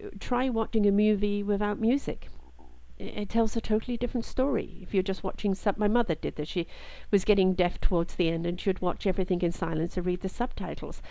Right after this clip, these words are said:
But if you were in the room with her, you would have to say to her, "I need the volume." <laughs> You know, "I need the music because it sets what's coming next." And, uh, you know, this, I think we need to look at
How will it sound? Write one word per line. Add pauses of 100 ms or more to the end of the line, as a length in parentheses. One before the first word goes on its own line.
(240)
But
if
you
were
in
the
room
with
her,
you
would
have
to
say
to
her,
"I
need
the
volume." (120)
<laughs>
You
know,
"I
need
the
music
because (420)
it
sets
what's
coming
next." (540)
And,
uh, (120)
you
know, (120)
this, (140)
I
think
we
need
to
look
at